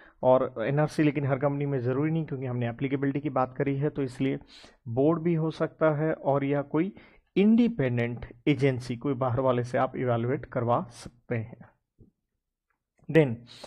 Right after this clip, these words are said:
ए से पॉइंट आता है कि आपने अपॉइंटमेंट कहें,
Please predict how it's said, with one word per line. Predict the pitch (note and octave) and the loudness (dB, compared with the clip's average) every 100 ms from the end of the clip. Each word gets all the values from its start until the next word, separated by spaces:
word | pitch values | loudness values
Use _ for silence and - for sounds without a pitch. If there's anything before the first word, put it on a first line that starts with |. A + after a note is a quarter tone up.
| - - | -6 4
ए | F3 | 6
से | G#3 A#3 | 6 2
पॉइंट | A#3 D#3 E3 D3+ | 2 0 0 0
आता | B2 B2 C#3 | -2 0 -2
है | C3+ - _ - - - _ _ | -2 -6 _ -20 -20 -20 _ _
कि | - D#3 - | -2 0 2
आपने | C#3+ F#3 - F3+ F#3+ - - | 4 4 2 0 0 -2 -2
अपॉइंटमेंट | C#3 - - D3+ F3+ G#3 G3+ A3 A3+ G#3+ | -2 -2 2 4 6 4 2 4 4 2
कहें, | - E3+ F#3+ | 2 2 2